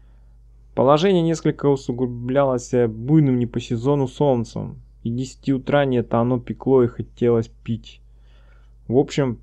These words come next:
по столь длинному описанию одной лишь фотографии вы понимаете, что этот короткий период занял у меня половину эмоций того дня. Выдохнув, я продолжаю академическую греблю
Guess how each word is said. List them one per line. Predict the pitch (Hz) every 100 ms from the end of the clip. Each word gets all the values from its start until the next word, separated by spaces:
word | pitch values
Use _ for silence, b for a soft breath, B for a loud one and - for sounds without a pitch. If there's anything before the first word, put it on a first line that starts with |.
| -
по | -
столь | 117 - 139
длинному | 123 117 143 135 123 120
описанию | 113 117 - 127 123 117
одной | 113 120
лишь | 117 107
фотографии | - 107 110 113 123 127 117
вы | 104
понимаете, | 104 107 110 113 117 107 110 - 123 -
что | - - -
этот | 117 110
короткий | - 117 117 113 -
период | - 117 135 135 -
занял | 113 117 113
у |
меня | 110 110 113 107 - -
половину | - 104 110 120 117
эмоций | 107 113 110 - - - -
того | 98 143 202
дня. | 196 180 - - - - - - - - - - - - - -
Выдохнув, | 127 220 190 - 151 135
я | 135
продолжаю | 131 131 139 139 151 120
академическую | 113 123 113 135 127 117 - - 117
греблю | 113 123 135 110